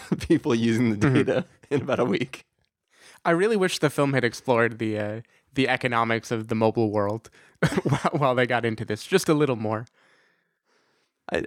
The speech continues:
Speaker 1: I, I just, I, I think that it, it, it, it totally made sense what he was doing. <laughs>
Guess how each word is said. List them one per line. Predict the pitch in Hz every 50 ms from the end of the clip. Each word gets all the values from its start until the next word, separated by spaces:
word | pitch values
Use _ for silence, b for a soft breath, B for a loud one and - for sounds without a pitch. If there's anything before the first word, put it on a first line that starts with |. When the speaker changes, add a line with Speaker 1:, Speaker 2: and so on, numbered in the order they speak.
| -
Speaker 1:
I, | - 147 143 - -
I | - 143
just, | 143 151 151 151 - - -
I, | - 147 147 -
I | - 135
think | 135 - 170 165 156 -
that | 147 123
it, | 131 123 - 127 123 - -
it, | 135 117 - _ _ -
it, | 123 123 123 _ _ _ _ _ _ - 156
it | 156
totally | 214 185 165 135 120
made | 110 113 117 -
sense | - - - -
what | - -
he | -
was | - -
doing. | - - - - 277 - - -
<laughs> | -